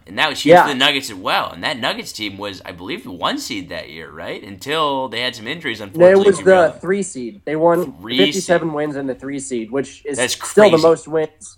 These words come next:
Speaker 2: uh, in franchise history.
Speaker 1: That's crazy. Okay. I, uh, I,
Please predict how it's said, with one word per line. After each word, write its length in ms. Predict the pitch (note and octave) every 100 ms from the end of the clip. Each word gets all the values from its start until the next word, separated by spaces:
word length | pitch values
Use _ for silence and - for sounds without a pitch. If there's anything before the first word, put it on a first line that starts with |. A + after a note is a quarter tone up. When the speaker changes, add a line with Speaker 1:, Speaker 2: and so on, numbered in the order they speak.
| -
Speaker 2:
uh, 380 | C#3 B2+ A2 -
in 140 | D3+ C#3+
franchise 460 | D#3 D3 C3 A#2+
history. 440 | B2+ B2+ A#2+ F#2+ F#2+
Speaker 1:
That's 140 | A2
crazy. 440 | - D3 G#2+ E2 -
Okay. 340 | A#2 G#2+ D#2+ -
I, 320 | G2+ G2+ G2+
uh, 300 | F#2+ F#2 F2+ F2+ _ _ _ _ -
I, 440 | G2 F#2 F#2 F2+